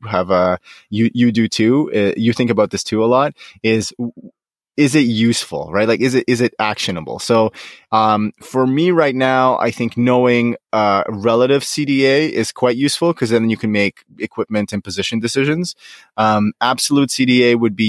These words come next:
useful potentially in, uh, in creating a race strategy for sure. But I think if we can get a really accurate relative C D A, uh, analysis, um, I think we're mostly, you know, we're, we're almost all, we're almost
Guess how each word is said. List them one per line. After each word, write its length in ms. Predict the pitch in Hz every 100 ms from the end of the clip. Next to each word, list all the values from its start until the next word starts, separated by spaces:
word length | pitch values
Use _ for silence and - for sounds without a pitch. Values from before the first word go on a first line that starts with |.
| 107
useful 260 | 113 - 107
potentially 640 | - 117 113 - 107 104
in, 440 | - 107 104 101 98
uh, 360 | 98 95 92 -
in 180 | 104 98
creating 640 | - 101 98 98 95 95 -
a 200 | 95 92
race 220 | 90 107
strategy 560 | - 113 113 135 151 190 _ _ _ _
for 100 | 123
sure. 260 | - 143
But 140 | 156 120
I 80 | 110
think 360 | 120 117 -
if 160 | 120 -
we 80 | 120
can 160 | 131
get 160 | 117 107
a 60 | 104
really 460 | 101 120 120 117 -
accurate 500 | 107 - 104 104 -
relative 500 | 98 101 104 117 120
C 200 | - 127
D 220 | 123 127
A, 280 | 123 131 151 -
uh, 280 | 113 110 117
analysis, 640 | 120 123 123 135 151 156 - - _ _ _
um, 300 | 107 107 107 -
I 120 | 107
think 220 | 113 104
we're 100 | 104
mostly, 800 | 98 101 98 - 101 92 90 87
you 100 | 98
know, 200 | 87 80 -
we're, 220 | 92 92
we're 160 | 101 -
almost 380 | 101 95 90 87
all, 220 | 85 -
we're 220 | 110 113
almost 500 | 123 139 131 120 -